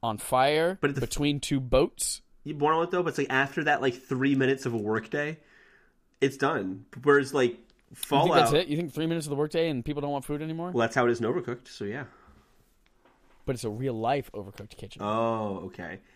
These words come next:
Speaker 1: Yeah.
Speaker 2: Again, it's still an Overcooked Kitchen. It's three minutes. That's, like, part of
Speaker 1: You
Speaker 2: it.
Speaker 1: too, Kel.
Speaker 2: It's
Speaker 1: You
Speaker 2: like a
Speaker 1: too.
Speaker 2: fifties diner. It's like, it's,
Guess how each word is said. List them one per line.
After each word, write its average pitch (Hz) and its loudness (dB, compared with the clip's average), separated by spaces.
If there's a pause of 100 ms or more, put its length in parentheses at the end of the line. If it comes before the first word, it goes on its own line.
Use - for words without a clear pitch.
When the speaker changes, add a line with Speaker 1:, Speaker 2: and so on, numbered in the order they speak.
(120)
Speaker 1:
Yeah. 101 -6
Speaker 2:
Again, 127 2
it's 104 -2
still 104 -2
an 101 -2
Overcooked 98 -8
Kitchen. - -12
It's 90 -12
three 104 -8
minutes. 101 -8
That's, 107 -4
like, 101 -4
part - 0
of 95 -4
Speaker 1:
You 98 -6
Speaker 2:
it. 95 -8
Speaker 1:
too, 92 -10
Kel. 101 -14
Speaker 2:
It's 101 -10
Speaker 1:
You 123 2
Speaker 2:
like 139 4
a - 4
Speaker 1:
too. - -8
Speaker 2:
fifties 131 0
diner. 143 0
It's - -12
like, 107 -4
it's, - 0